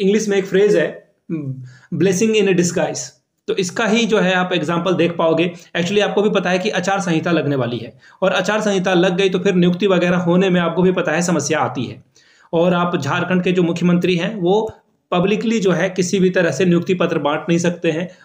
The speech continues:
और सरकार को हर हाल में नियुक्ति पत्र बांटना है, आपको ये बात पता होनी चाहिए। सरकार हाल में ही जो है सुप्रीम कोर्ट का भी दरवाजा खटखटाई कि हमें हर हाल में जो है आप इस step पे, इस result के step से जो है रोक हटा लीजिए, बाद में आपका जो भी decision आएगा उस पर बात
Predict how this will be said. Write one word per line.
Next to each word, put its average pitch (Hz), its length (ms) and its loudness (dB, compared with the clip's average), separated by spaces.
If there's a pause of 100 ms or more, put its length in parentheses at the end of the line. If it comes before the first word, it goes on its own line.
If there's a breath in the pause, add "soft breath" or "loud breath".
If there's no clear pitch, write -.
(120 loud breath)
और 190 100 0
सरकार 202 500 -2
को 226 180 2
हर 196 260 0
हाल 180 300 2
में 202 180 0
नियुक्ति 185 320 0
पत्र 180 260 -2
बांटना 165 340 -2
है, 165 80 0
आपको 160 220 -2
ये 160 100 2
बात 160 240 -2
पता 156 160 -2
होनी 160 200 -2
चाहिए। 160 380 -2 (120)
सरकार 180 500 -2
हाल 170 300 0
में 180 100 4
ही 180 100 2
जो 170 140 0
है 170 100 0
सुप्रीम 170 380 0
कोर्ट 170 200 -2
का 160 120 -6
भी 170 80 0
दरवाजा 165 380 0
खटखटाई 156 460 -6
कि - 380 -8
हमें 175 160 0
हर 180 200 -2
हाल 180 220 0
में 180 120 2
जो 151 100 -8
है 156 160 -6
आप 165 420 -2 (920 soft breath)
इस 196 260 -4
step 185 320 -2
पे, 180 60 0
इस 151 200 -2
result 196 340 2
के 202 140 -2
step 190 320 -2
से 180 200 -2
जो 175 100 2
है 165 120 0
रोक 175 220 2
हटा 160 180 -2
लीजिए, 175 260 2
बाद 165 260 -2
में 190 100 0
आपका 175 220 -2
जो 170 160 0
भी 175 100 2
decision 165 400 0
आएगा 151 200 0
उस 156 120 0
पर 170 160 -2
बात 143 400 -4